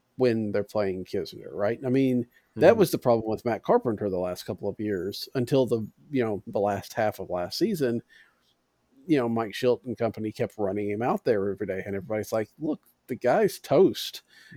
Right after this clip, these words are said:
Speaker 1: You
Speaker 2: Mm-hmm.
Speaker 1: know, we, we, you know, and you can't be batting Matt Carpenter, you know, third. You know, why are you running him out there? Um, if you're seeing Yadi three times a week, even if he's hitting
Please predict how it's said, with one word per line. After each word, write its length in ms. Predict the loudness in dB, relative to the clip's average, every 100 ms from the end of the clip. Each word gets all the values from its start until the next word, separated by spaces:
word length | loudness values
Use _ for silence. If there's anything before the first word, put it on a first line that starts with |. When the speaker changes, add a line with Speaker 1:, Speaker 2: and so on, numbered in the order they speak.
| -2
Speaker 1:
You 140 | 2
Speaker 2:
Mm-hmm. 0 |
Speaker 1:
know, 420 | 4 4 2 0
we, 220 | -2 -2 -2
we, 160 | -4 0
you 160 | 4
know, 240 | 4 2 0
and 140 | 0 0
you 80 |
can't 280 | 4 4 4
be 100 | 4
batting 440 | 4 6 6 4 2
Matt 200 | 0 0
Carpenter, 380 | -2 0 -4 -6 _ _ _ -10
you 100 | -6
know, 40 | -2 6
third. 500 | 8 8 4 -4 -14 -4
You 120 | 2 4
know, 120 | 4
why 180 | 4 4
are 40 |
you 160 | 6 6
running 220 | 4 2
him 140 | 2 2
out 220 | 0 -2
there? 260 | -8 -10 _ _ -20 _ _ 0
Um, 460 | 2 2 0 -6 -8 _ _ 2
if 200 | 2 4
you're 160 | 2
seeing 300 | 4 4 4
Yadi 520 | 6 6 6 4 -2 -10 _ _ -20 -18 -16
three 340 | -18 -4 -2
times 320 | 0 0 0 -2
a 60 |
week, 400 | -2 0 -2 -8 _ _ _ _ _ _ -6
even 260 | 0 4 4
if 80 | 2
he's 180 | 0 2
hitting 460 | 4 4 0 -6